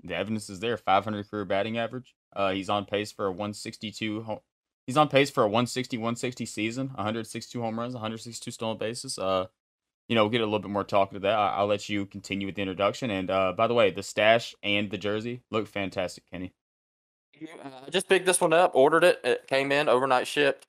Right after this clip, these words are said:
Speaker 2: Um, so shout out to my supplier. I appreciate that.
Speaker 1: Was it from
Speaker 2: Um,
Speaker 1: Beijing or Shanghai?
Speaker 2: Uh, both.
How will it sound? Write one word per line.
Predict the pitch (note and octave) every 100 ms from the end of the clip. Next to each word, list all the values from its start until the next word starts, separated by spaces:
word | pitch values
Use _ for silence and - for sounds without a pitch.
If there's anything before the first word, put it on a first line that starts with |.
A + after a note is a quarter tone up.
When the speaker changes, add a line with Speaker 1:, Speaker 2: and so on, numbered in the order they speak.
| -
Speaker 2:
Um, | G#2+ G#2 G2+ F#2 F2+ F#2
so | - G#2+ G2+
shout | - A#2+
out | A#2+
to | G#2
my | A#2
supplier. | - - G#2+ A#2+ B2+
I | - A2+
appreciate | - G#2+ A#2+ G#2+
that. | A#2 C#3 - - _ _ _ _
Speaker 1:
Was | B2
it | B2+
from | B2+ A#2
Speaker 2:
Um, |
Speaker 1:
Beijing | A2 C3 C3+ C3
or | A2+
Shanghai? | - A2 G#2 G2+ F#2 F2 _ _ _ _ _ _ _ _
Speaker 2:
Uh, | G#2+ A2+ G#2+
both. | F#2 C#3+ A#2+ -